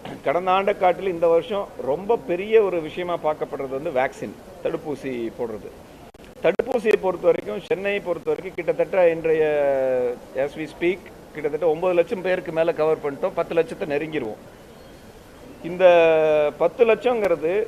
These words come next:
இன்னும் அதிகமாகணும். நாற்பத்தஞ்சு வயசுக்கு மேல இருக்கக்கூடிய நபர்களுடைய இன்னும் balance எண்ணிக்கையே இன்னும் பத்து, பன்னெண்டு லட்சம் இருக்கு. So, இந்த, இந்த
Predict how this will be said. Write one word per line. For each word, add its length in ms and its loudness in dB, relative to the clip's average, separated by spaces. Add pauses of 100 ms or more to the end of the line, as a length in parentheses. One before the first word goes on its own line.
(200)
இன்னும் 240 -4
அதிகமாகணும். 640 0
நாற்பத்தஞ்சு 520 -2
வயசுக்கு 380 -4
மேல 240 -2
இருக்கக்கூடிய 760 -2
நபர்களுடைய 640 -2
இன்னும் 480 -6
balance 340 2
எண்ணிக்கையே 480 -4
இன்னும் 200 -6
பத்து, 200 -4
பன்னெண்டு 360 -4
லட்சம் 200 -4
இருக்கு. 200 -8 (540)
So, 420 2 (440)
இந்த, 220 0 (680)
இந்த 300 -8